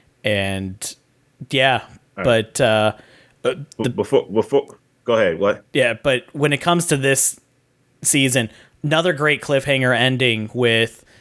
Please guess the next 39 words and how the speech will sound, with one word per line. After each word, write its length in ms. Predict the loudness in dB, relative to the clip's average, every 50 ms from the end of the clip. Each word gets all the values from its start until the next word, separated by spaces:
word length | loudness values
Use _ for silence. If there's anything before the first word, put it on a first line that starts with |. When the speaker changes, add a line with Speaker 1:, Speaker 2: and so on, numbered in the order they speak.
| _ _ _ _ -4
Speaker 1:
everything 640 | -2 0 2 2 0 0 0 0 0 0 0 0 0
with 400 | 2 2 2 2 0 -2 -8 -14
the 600 | -6 -2 0 0 2 2 0 0 0 -2 -2 -4 -6 -8
detective 920 | -8 -8 -6 -4 -2 -2 -2 -2 -2 0 2 2 4 2 2 0 -4 -8 -14 -20 -20 -20 _ _ _ _
and 300 | -2 0 2 2 2 2
Speaker 2:
Oh, 120 | 0 0 0
Speaker 1:
them 160 | 0 -2 -2
Speaker 2:
yeah, 60 | -2
Speaker 1:
finally 400 | -2 -2 -2 0 0 0 0 0
Speaker 2:
yeah. 60 | 0
Speaker 1:
entrapping 540 | 0 -2 -2 -2 0 0 0 0 0 -2 -2
Barry, 520 | -2 0 0 2 2 2 2 0 0 -2 -6 -14 -20 _ _ _ _ -4
and 140 | -2 -2 0
the 60 | 0
scene 280 | 0 0 2 2 2
ends 280 | 2 2 2 2 2 2
with 140 | 0 0 2
him 160 | 0 0 0
being 260 | 2 2 2 2 2 0
arrested. 640 | 0 0 0 0 0 -2 -4 -6 -6 -8 -8 -10 _ _ _ _ _ _ _ _ _ _ _ _ _ _ _ _ _ -2
And 520 | 0 2 2 2 2 0 0 -2 -6 -6
Speaker 2:
Mm-hmm. 200 | -8 -8 -10 -10 _ _ _ _ _ _ _ _ _ -14 _
Speaker 1:
cut 260 | -4 -2 -2 0 0
to 80 | -2 -2
black, 680 | 0 0 0 2 2 2 0 0 -4 -10 -18 -20 -20 _ _ _ _ _ _ _
end 220 | 0 0 2 2 2
of 100 | 0 0
season. 520 | 0 0 0 0 0 -2 -4 -8 -10 -14 -16 -20 _ _ _ _ _ _ _ _ _ _ _
And 100 | -2 -2
it's, 180 | 0 0 0 0
like, 120 | 0 0
one 120 | 0 0 2
of 40 | 2
those 180 | 2 0 2
things 240 | 2 0 0 0 -2
where 120 | -2 -2
this 160 | 0 0 0 0
show 260 | 0 0 0 0 0
just 280 | 0 -2 -4 -4 -6